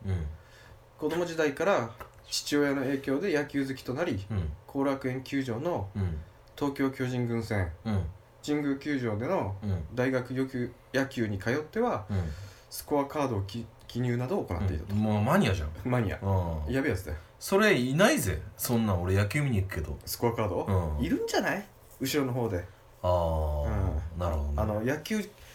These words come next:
Speaker 2: 見ながら、
Speaker 1: うん。
Speaker 2: 片耳でラジオ聞いてるやつがいるじゃん。
Speaker 1: あ、いる。それはいる。
Speaker 2: それはいるよね。
Speaker 1: それ未だにいる。
Speaker 2: うん。
Speaker 1: うん。
Speaker 2: 親父とかね。
Speaker 1: うん。
Speaker 2: うん。じゃあ、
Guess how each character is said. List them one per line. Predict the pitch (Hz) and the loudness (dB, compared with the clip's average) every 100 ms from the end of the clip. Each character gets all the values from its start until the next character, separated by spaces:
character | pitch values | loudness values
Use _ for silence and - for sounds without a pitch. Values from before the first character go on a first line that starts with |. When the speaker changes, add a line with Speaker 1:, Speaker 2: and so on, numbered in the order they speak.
| - - | -20 -8
Speaker 2:
見 | 160 | 0
な | 208 | 2
が | 185 | 2
ら、 | 135 131 92 - | 2 2 0 -2
Speaker 1:
う | |
ん。 | 85 73 | -4 -2
Speaker 2:
片 | - 160 | -2 0
耳 | 147 147 139 | 0 0 0
で | 127 | 2
ラ | 143 | 0
ジ | 127 | -2
オ | |
聞 | 98 95 | -4 -2
い | |
て | 92 | -2
る | |
や | |
つ | 85 | -2
が | 78 | -2
い | |
る | 110 | -4
じ | 156 | -2
ゃ | |
ん。 | 95 | 2
Speaker 1:
あ、 | 123 | 4
い | |
る。 | 123 - | 4 2
そ | - | 4
れ | 226 | 6
は | 190 | 6
い | |
る。 | 151 139 | 2 -4
Speaker 2:
そ | - | -4
れ | 302 | -2
は | |
い | 180 | 0
る | |
よ | 214 | 2
ね。 | |
Speaker 1:
そ | 214 | 4
れ | |
未 | 196 175 | 4 4
だ | 160 | 4
に | 127 | 2
い | |
る。 | 98 | 0
Speaker 2:
う | 95 | -2
ん。 | 110 | -2
Speaker 1:
う | |
ん。 | 95 80 69 69 - - - - | -2 -2 -4 -6 -10 -20 -20 -10
Speaker 2:
親 | 107 104 | -2 -2
父 | 104 | -2
と | 95 | -4
か | 90 | -4
ね。 | 120 | -4
Speaker 1:
う | 104 | -2
ん。 | 82 | -2
Speaker 2:
う | |
ん。 | 71 67 92 98 - - - - - - | -2 -4 -6 -8 -10 -14 -18 -20 -20 -18
じ | - | -6
ゃ | |
あ、 | 143 | -4